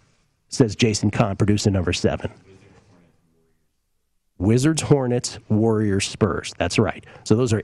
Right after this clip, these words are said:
eight ten, eight ten. That combination would be two hundred to one.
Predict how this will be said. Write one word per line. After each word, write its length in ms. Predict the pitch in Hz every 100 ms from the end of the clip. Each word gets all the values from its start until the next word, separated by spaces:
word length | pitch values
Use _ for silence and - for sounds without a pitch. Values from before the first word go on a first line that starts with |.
| -
eight 200 | 143 -
ten, 300 | - 143 117
eight 240 | 123 120
ten. 380 | - 123 85 - - - - -
That 220 | 120 170
combination 500 | - 160 143 135 -
would 100 | 117
be 120 | 101 95
two 380 | - - 190
hundred 600 | 165 - 160 139 127 120
to 140 | - 113
one. 440 | 85 92 98 -